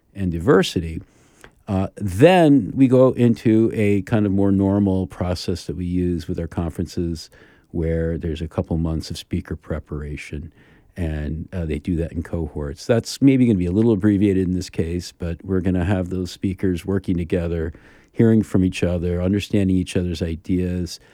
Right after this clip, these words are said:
helping critique each other in an iterative way so that ultimately the program is really well integrated and cohesive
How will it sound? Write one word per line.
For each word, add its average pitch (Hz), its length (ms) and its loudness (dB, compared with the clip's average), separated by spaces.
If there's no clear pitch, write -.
helping 101 380 2
critique - 460 -2
each 98 220 -2
other 87 360 0
in 113 160 6
an 90 280 2
iterative 104 380 4
way 131 540 6
so - 280 -2
that 90 340 -2
ultimately 98 480 -2
the 85 100 -4
program 90 680 -2
is 90 180 -6
really 90 280 0
well 87 500 -2
integrated 90 920 -2
and 80 200 -10
cohesive 82 960 -8